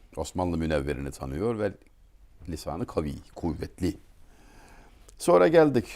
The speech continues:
doksanlara, iki binlere. Fransızcanın haşmeti kalmadı, süksesi kalmadı. İngilizce artık ekmek parası için bile elzem hale geldi, getirildi her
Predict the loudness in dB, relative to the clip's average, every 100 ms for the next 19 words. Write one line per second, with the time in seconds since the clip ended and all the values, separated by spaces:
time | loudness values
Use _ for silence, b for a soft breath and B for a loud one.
0 | -2 -2 0 0 0 0 -2 -2 -6 -6
1 | -6 -4 -6 -6 -14 -20 -20 -20 _ -8
2 | -2 -2 -4 -4 -4 -4 -8 -8 -6 -4
3 | -6 -8 -4 -4 -4 -8 -8 -10 -12 -16
4 | -14 -12 -12 -6 -6 -6 -8 -6 -6 -4
5 | -4 -4 -6 -6 -4 -4 -4 -8 -10 -14
6 | b b b b b b b b 0 0
7 | 2 0 0 0 2 2 0 -4 -6 -4
8 | -2 -2 -2 -4 -6 -8 -10 -8 -8 -6
9 | -6 -6 -6 -8 -8 -12 -12 -10 -8 -8